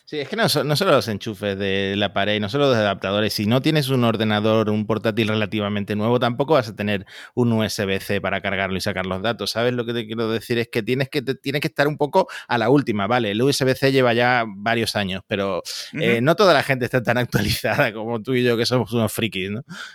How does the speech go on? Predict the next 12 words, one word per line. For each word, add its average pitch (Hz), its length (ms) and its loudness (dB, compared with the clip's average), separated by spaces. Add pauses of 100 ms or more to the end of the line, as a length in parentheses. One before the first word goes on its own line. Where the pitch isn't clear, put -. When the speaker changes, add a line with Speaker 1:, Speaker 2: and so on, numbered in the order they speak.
(220)
Speaker 2:
Exacto, 160 520 0
es - 120 -2
que 180 120 -2
el 135 100 0
U 143 80 0
S 196 220 -4
B 160 120 2
C, 214 400 -2
donde 107 300 -4
tiene 135 220 -6
más, 180 400 -6 (180)
digamos, 120 640 -4